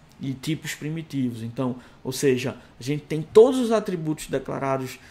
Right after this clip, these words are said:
na superclasse object e todos eles são do tipo object, certo? A gente no final também elimina todos os métodos que tem,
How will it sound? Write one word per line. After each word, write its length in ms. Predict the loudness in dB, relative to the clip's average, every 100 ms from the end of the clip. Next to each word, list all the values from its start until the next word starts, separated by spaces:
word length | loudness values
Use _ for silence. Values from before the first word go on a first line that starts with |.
| -16
na 140 | -6 -6
superclasse 840 | -4 -4 -4 -4 -4 -4 -4 -6
object 680 | -2 -4 -2 -2 -2 -4 -18 -20 -14 -10
e 80 |
todos 600 | -8 10 12 12 8 6
eles 380 | 6 6 4 2
são 180 | -2 -4
do 100 | -4
tipo 360 | -4 -6 -4 -4
object, 680 | -4 -8 -12 -16 -18 -20 -20 -20 -20 -20
certo? 340 | -8 -6 -6 -10 -20 -10
A 40 | -2
gente 240 | -2 0
no 180 | 0 0
final 400 | 0 0 0 0
também 380 | 0 0 0 0
elimina 580 | 0 2 2 2 0 0 2
todos 460 | 4 4 2 0
os 200 | 2 0
métodos 560 | 0 0 0 -2 -4 -6
que 120 | -8
tem, 260 | -6 -8